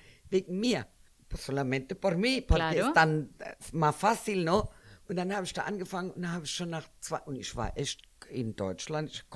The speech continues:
Speaker 1: hab super Memo gehabt und alles. Ich kam ja aus dem Tanz, aber dort war's wirklich so. Ich hab gedacht, „Okay, okay, alles gut, alles gut.“ Ne?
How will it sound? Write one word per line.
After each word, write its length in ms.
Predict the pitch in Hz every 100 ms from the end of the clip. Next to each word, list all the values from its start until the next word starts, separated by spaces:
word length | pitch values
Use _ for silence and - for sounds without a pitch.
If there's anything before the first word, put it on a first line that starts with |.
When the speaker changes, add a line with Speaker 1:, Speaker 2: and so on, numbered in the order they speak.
| -
Speaker 1:
hab 160 | 113 -
super 400 | - - 139 131
Memo 320 | 139 165 160
gehabt 400 | 120 110 113 - 117
und 100 | 110
alles. 360 | 107 139 147 - - - -
Ich 60 |
kam 180 | - 131
ja 100 | 127
aus 140 | 113 -
dem 140 | 113
Tanz, 440 | 131 160 123 135 - -
aber 220 | - 156 156
dort 300 | - 175 170
war's 280 | 165 -
wirklich 360 | 135 170 - 131
so. 180 | - 127
Ich 120 | - -
hab 140 | 139
gedacht, 200 | 147 151
„Okay, 300 | - - 135
okay, 340 | - - - - -
alles 280 | 208 208 -
gut, 160 | -
alles 240 | - 151 -
gut.“ 160 | 117 - - - - -
Ne? 160 | - 226